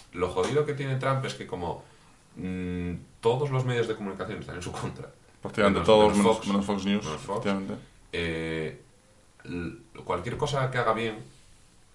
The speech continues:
Speaker 1: va a ser mal. O sea, lo van a criticar o no, o ni siquiera lo van a mencionar, porque lo odian a muerte, con razón también.
Speaker 2: Sí, el problema de Trump es que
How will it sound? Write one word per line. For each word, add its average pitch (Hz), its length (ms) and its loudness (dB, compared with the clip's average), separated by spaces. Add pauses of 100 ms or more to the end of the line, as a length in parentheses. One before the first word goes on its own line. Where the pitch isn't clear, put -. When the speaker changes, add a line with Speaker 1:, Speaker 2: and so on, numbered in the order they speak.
(140)
Speaker 1:
va 95 60 4
a 95 40 2
ser 101 180 -4
mal. 113 200 -6 (220)
O - 40 -20
sea, - 360 -8 (300)
lo 85 160 -2
van 95 140 0
a 113 80 -2
criticar 113 580 -6
o 117 120 0
no, 120 260 0
o 92 120 -4
ni 90 140 -4
siquiera 117 280 0
lo 107 100 2
van 95 140 -2
a 87 40 -4
mencionar, 69 460 -8 (540)
porque 80 240 -2
lo 80 140 0
odian 104 220 2
a 104 60 -4
muerte, - 420 -8 (120)
con 73 160 -6
razón - 320 -4
también. 69 400 -10 (320)
Speaker 2:
Sí, - 200 2
el 117 120 10
problema 135 300 10
de 127 60 6
Trump 135 220 10
es 123 140 6
que 123 380 8